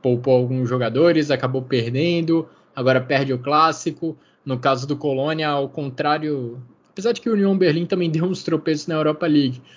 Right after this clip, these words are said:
mas Colônia também tá tendo dificuldades aí pra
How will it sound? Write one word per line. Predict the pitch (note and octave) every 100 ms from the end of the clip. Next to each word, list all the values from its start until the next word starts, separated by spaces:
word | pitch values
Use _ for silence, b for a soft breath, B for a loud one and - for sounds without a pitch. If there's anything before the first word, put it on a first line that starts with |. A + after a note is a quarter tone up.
| b -
mas | B2 B2
Colônia | - C#3 C#3 D3 D3 - _ _ _ _ -
também | C3+ C3+ D3
tá | D3
tendo | D3 D3+ D#3
dificuldades | C3+ - - D3+ C#3+ C3+ C3+ C3
aí | C#3 C3+
pra | C3 D3+ C#3+ B2+ -